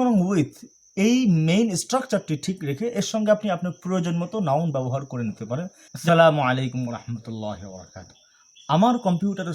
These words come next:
সমস্যা হয়েছে, বলুন তো এই বাক্যটার ইংরেজি কি হবে?" হয়তোবা কেউ বলতে পেরেছেন, অথবা কেউ বলতে পারেননি। আজকে আমাদের ধারাবাহিক ক্লাসের লেসন ফোর। আজকের ক্লাসে আমি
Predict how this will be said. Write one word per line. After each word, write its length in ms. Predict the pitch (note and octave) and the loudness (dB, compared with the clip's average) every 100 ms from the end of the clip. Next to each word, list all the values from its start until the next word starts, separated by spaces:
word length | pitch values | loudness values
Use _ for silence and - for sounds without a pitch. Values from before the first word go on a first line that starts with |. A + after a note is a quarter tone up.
| - | -4
সমস্যা 320 | C3 B2+ - | -4 -6 -10
হয়েছে, 340 | A2 A2 G#2+ G#2 - - - | -10 -10 -10 -14 -16 -10 0
বলুন 240 | D#3+ G3 | 2 2
তো 160 | F#3+ F#3+ G3 - _ _ _ - | 0 -4 -10 -14 _ _ _ -2
এই 80 | E3+ | 0
বাক্যটার 460 | D#3+ E3 E3+ D#3+ D3 | 2 0 -2 -2 -2
ইংরেজি 340 | D#3+ D#3 C#3+ C#3 | 0 0 -2 -4
কি 120 | D#3+ | -6
হবে?" 220 | D3+ D#3 A#3+ _ _ _ _ _ - _ _ - _ - - - - _ - - - _ _ _ - | -6 -8 -14 _ _ _ _ _ -20 _ _ -20 _ -20 -20 -20 -20 _ -20 -20 -20 _ _ _ 2
হয়তোবা 340 | F#3 G#3 A3 | 2 4 2
কেউ 140 | G3+ E3+ | 2 0
বলতে 160 | E3 D#3+ | 0 -2
পেরেছেন, 320 | E3 G#3 C#4 C4 C#3 | -4 -6 -8 -10 -8
অথবা 200 | B2+ B2 | -6 -6
কেউ 120 | A#2+ | -6
বলতে 260 | G#2+ G2+ F#2 | -8 -10 -12
পারেননি। 400 | G2+ F#2 G2 E2+ _ _ _ - | -12 -14 -16 -20 _ _ _ -8
আজকে 240 | E3 - A3 | -6 -2 0
আমাদের 260 | A3 A3 | 2 0
ধারাবাহিক 400 | F#3+ F#3+ F#3+ F#3+ F#3 | 0 0 0 -2 -2
ক্লাসের 360 | C#3 C3 E3+ D3 A#2+ | -2 -2 -4 -4 -2
লেসন 300 | A#2+ A#2+ E3+ | -4 -4 -8
ফোর। 340 | C3+ - A2 E2+ - _ - | -10 -12 -14 -16 -20 _ 0
আজকের 460 | D3 - - G3+ G3 | 0 -2 -8 -6 -4
ক্লাসে 420 | D#3+ C#3 C3 C#3 | 2 2 2 2
আমি 240 | A#2+ A#2+ | 0 0